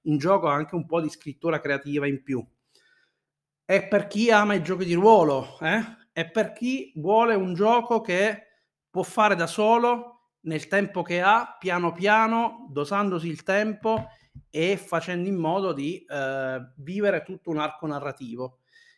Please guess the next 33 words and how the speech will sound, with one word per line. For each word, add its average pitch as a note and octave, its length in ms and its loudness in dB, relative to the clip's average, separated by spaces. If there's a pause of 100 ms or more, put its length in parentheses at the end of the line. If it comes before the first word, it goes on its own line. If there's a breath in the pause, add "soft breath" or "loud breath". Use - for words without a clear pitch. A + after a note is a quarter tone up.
(140 soft breath)
È B3 160 -2
molto G3+ 380 2
leggero, C3+ 580 0
quindi D#3+ 300 -4
non F3 200 -2
è G3+ 120 2
che D#3 400 -2
vi D#3 120 -4
aspetterete E3 720 -2
di, D3 200 -8
di D3+ 120 -8
s-, - 200 -12
finire E3 420 -4
la, D3 240 -4
la D3 160 -4
puntata D#3+ 680 2
o C#3+ 80 0
il C#3+ 140 -6
gioco D#3 400 0
che C#3+ 100 -10
sarete C#3+ 460 -4
depressi, C3 760 -4
questo E3 280 -8
non E3+ 140 0
accadrà D#3 340 -4
mai. C3+ 320 -2 (320 soft breath)
È F3+ 80 -4
un G#3+ 140 0
gioco A3+ 200 0
leggero, F3 460 2
un D#3 100 0
gioco G3 300 0
che D#3 360 -4